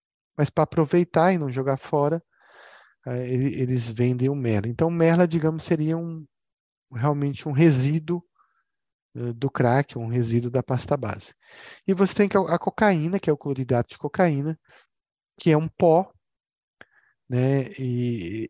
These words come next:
e pra chegar nesse processo, existe um processo de engenharia química,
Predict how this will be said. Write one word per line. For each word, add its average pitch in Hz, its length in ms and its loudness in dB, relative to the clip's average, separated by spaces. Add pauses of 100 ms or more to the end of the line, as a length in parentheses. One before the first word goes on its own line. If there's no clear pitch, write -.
(120)
e - 60 -18 (140)
pra 151 220 4
chegar 139 500 2
nesse 131 240 -2
processo, 147 600 -2
existe 139 260 -8
um 147 60 -12
processo 139 600 -4
de 127 240 -8
engenharia 131 720 0
química, 147 880 -4